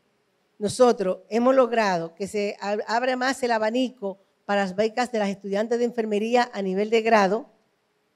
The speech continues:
Y segundo, también están las becas para el nivel de posgrado. Para el nivel de posgrado tienen que tener un índice, eh, mínimo de ochenta sobre cien,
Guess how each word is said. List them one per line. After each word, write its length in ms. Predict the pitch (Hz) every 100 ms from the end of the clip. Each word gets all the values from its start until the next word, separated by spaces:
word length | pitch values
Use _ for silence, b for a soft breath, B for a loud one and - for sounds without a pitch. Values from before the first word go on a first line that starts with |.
| _ _ _ _ _ _ _
Y 120 | 262
segundo, 680 | - 294 294 269 233 226 226
también 420 | - 214 208 240
están 400 | 262 - 254 262 -
las 260 | 208 196
becas 460 | 190 220 240 - 277
para 240 | - 214
el 140 | 208 196
nivel 180 | 190 202
de 120 | 214
posgrado. 800 | 214 185 180 190 180 160 135 - _ _ _ _
Para 140 | 220 220
el 60 |
nivel 180 | 220 240
de 80 | 285
posgrado 600 | 294 240 269 262 214 214
tienen 280 | - 220 254
que 80 | 262
tener 320 | 262 254 262
un 140 | 254
índice, 500 | 277 254 196 220 220 _ _ _ _
eh, 440 | 202 202 196 196 -
mínimo 560 | 214 277 285 277 277 277
de 140 | 190 202
ochenta 580 | 196 - 262 277 277
sobre 280 | 240 220 196
cien, 600 | 185 220 220 208 160 139